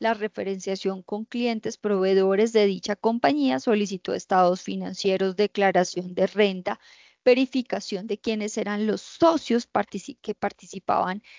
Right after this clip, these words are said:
en el desarrollo o que eran los miembros, eh, socios de esa sociedad, porque estamos hablando de una sas, para poder verificar el conocimiento del cliente de cada uno, conocimiento del cliente de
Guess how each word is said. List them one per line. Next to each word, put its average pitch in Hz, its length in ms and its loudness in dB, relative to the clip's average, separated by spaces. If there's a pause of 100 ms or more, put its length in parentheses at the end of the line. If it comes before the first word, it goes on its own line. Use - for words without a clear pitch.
(120)
en 226 180 -2
el 208 100 -2
desarrollo 196 720 0
o - 220 -4
que 202 140 -2
eran 202 300 -2 (340)
los 220 220 6
miembros, 240 840 4
eh, - 400 0
socios 233 500 2
de 196 300 2
esa 190 240 -2
sociedad, 214 500 -2
porque - 200 -16
estamos 190 280 -6
hablando 196 400 0
de 202 140 -2
una 269 160 2
sas, 294 380 -2 (220)
para 254 200 6
poder 226 340 4
verificar 220 840 0
el 233 220 -4
conocimiento 208 920 -2
del 254 220 0
cliente 196 380 -2
de 233 120 2
cada 185 340 0
uno, 208 380 0 (300)
conocimiento 214 640 0
del 240 140 4
cliente 196 340 0
de 214 280 4